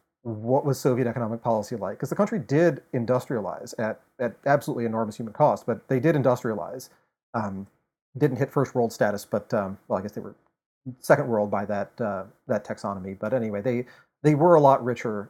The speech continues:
um, afterwards, and then they went through this long stagnation and decline. So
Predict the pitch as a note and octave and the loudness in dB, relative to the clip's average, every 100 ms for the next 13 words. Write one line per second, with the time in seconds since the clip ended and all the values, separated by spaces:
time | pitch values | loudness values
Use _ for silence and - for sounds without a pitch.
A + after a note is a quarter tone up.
0 | - A2 G2+ F#2+ - - A#2 G#2+ B2 G#2 | -4 -4 -4 -8 -14 -4 0 0 0 -4
1 | G2 F#2+ - A2+ G#2 G2 G2 G2+ A2 G2+ | -4 -8 -8 -6 -4 -6 -6 -8 -6 -6
2 | G2+ G2 G2 F#2+ - - A2 G2+ G2+ - | -4 -6 -8 -8 -12 -8 0 0 0 -4
3 | G2+ G#2 G2+ A2+ F#2 - F2 G2+ - D#3+ | -4 -4 -10 -12 -16 -12 -12 -10 0 2
4 | C3+ | 2